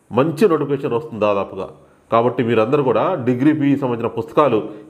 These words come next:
ఏదైతే తీసి చదువుకోండి. అలా జేఎల్ సంబంధించిన ఏర్పాట్లు కూడా మీరు చేసుకోవడం చాలా మంచిది. ఒక గెజిటెడ్ పోస్ట్ అంటే దాదాపు ఇప్పుడు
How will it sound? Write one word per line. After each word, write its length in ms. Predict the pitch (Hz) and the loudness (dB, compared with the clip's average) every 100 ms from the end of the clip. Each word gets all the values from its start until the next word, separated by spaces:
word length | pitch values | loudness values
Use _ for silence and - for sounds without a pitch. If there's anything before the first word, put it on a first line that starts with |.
| 113 | 0
ఏదైతే 180 | 117 123 | 2 0
తీసి 140 | 127 123 | -2 0
చదువుకోండి. 480 | 110 101 98 92 87 80 - - - - - - | 0 0 0 -2 -2 -10 -16 -20 -20 -20 -16 0
అలా 100 | 104 107 95 | 2 4 6
జేఎల్ 240 | 131 139 | 4 4
సంబంధించిన 300 | 135 120 120 110 104 120 | -2 -2 0 0 2 0
ఏర్పాట్లు 340 | 139 135 131 131 | 2 -2 -2 -2
కూడా 120 | 123 110 - - - | -2 -2 -10 -14 -10
మీరు 120 | 104 | -4
చేసుకోవడం 340 | 127 123 123 101 | -2 0 0 0
చాలా 160 | 110 117 123 | 0 0 -2
మంచిది. 280 | 117 135 233 - - - 113 | -4 -2 -2 -2 -16 -6 -2
ఒక 80 | 117 92 | 0 2
గెజిటెడ్ 300 | 139 139 170 165 | 2 2 0 2
పోస్ట్ 300 | 170 151 143 | 0 0 -4
అంటే 180 | 123 156 123 127 - - _ 110 | 0 2 2 -2 -8 -20 _ 0
దాదాపు 320 | 131 139 143 127 - - _ 123 | 2 0 -2 -4 -6 -16 _ -6
ఇప్పుడు 160 | 127 | 0